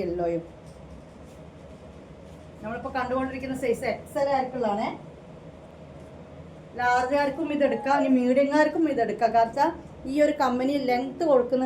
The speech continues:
മീഡിയത്തിന് ലാർജിനും ത്രീ എക്സ് എല്ലിനൊക്കെ ഒന്ന് തന്നെയാണ്, ഫിഫ്റ്റി തന്നെയാണത്. പിന്നെ just ഒന്ന് ഷേപ്പ് ആക്കണമെന്നേ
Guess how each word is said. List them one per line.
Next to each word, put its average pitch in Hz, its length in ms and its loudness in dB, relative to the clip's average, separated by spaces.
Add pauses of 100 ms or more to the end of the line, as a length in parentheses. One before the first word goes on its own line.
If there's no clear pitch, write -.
മീഡിയത്തിന് 226 420 -2
ലാർജിനും 214 400 0
ത്രീ 220 140 0
എക്സ് 208 140 -6
എല്ലിനൊക്കെ 220 280 -4
ഒന്ന് 202 140 -2
തന്നെയാണ്, 208 300 0
ഫിഫ്റ്റി 208 300 -6
തന്നെയാണത്. 190 540 -2 (2750)
പിന്നെ 226 220 -6
just - 180 -2
ഒന്ന് 240 140 -4
ഷേപ്പ് 220 320 2
ആക്കണമെന്നേ 226 360 -2